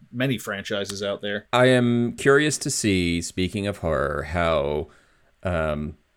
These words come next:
Speaker 2: I, I mean, there's the Dead Space remake is coming out, and I
Speaker 1: Yes.
Speaker 2: know that the Dead Space remake is probably gonna do the same thing that Dead Space did, which was, um,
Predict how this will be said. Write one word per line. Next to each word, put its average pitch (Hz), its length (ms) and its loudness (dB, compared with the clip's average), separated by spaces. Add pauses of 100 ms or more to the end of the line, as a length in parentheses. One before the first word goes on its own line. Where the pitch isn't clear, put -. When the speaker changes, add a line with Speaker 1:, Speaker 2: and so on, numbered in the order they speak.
Speaker 2:
I, 101 260 0
I 104 80 0
mean, 101 320 0
there's 98 240 2
the 98 60 -2
Dead 104 240 2
Space 107 340 0
remake 92 360 0
is 98 120 -2
coming 95 300 0
out, 76 300 -4 (260)
and 92 140 -2
I 87 120 2
Speaker 1:
Yes. 90 260 4
Speaker 2:
know 92 80 0
that 92 180 -2
the 101 80 -2
Dead 95 220 0
Space 90 340 0
remake 90 380 0
is 85 140 -4
probably 90 340 0
gonna 90 180 -2
do 92 300 -2
the 85 120 -6
same 104 1080 0 (640)
thing 113 280 6
that 104 180 2
Dead 117 200 2
Space 95 380 2
did, 98 340 2
which 90 300 -2
was, 85 560 -2 (540)
um, 85 640 -2